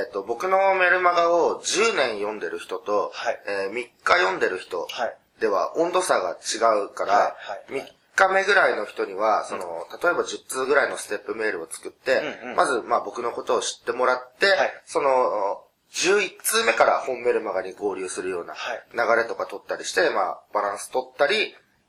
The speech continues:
Speaker 1: もしくは完全に切り分けたりとか
Speaker 2: うんうん。はい、はい、はい。
Speaker 1: してやるわけだけど、
Speaker 2: はい。
Speaker 1: えっと、ラインアットの場合は、
Speaker 2: はい。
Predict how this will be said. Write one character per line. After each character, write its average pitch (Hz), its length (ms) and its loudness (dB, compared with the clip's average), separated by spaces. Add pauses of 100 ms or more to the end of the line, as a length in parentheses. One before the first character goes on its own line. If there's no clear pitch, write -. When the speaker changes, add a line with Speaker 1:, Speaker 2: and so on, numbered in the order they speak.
(200)
Speaker 1:
も 170 80 2
し - 120 2
く 123 80 -2
は 95 120 2
完 135 200 -4
全 135 220 -2
に 131 340 -6
切 139 140 -8
り 151 100 2
分 156 180 2
け - 60 -2
た 87 80 -4
り - 100 -10
と - 80 -18
か - 160 -4
Speaker 2:
う 104 40 -2
ん - 20 -4
う - 20 -14
ん。 - 20 -14
は - 40 -20
い、 - 60 -16
は 92 60 -6
い、 - 20 -12
は - 60 -16
い。 - 40 -20
Speaker 1:
し - 80 -12
て 117 100 -2
や 107 100 4
る 110 80 0
わ 117 100 -2
け 101 80 -4
だ 92 100 -6
け 92 100 -8
ど、 95 280 -2
Speaker 2:
は 110 120 -6
い。 92 60 -8 (200)
Speaker 1:
え - 40 -16
っ - 40 -14
と、 87 500 -8
ラ 160 140 2
イ - 20 0
ン 214 40 0
ア 226 40 0
ッ - 100 -14
ト 139 80 -4
の 104 120 -6
場 92 100 -10
合 90 240 -4 (180)
は、 104 340 2
Speaker 2:
は 117 180 -6
い。 - 100 -10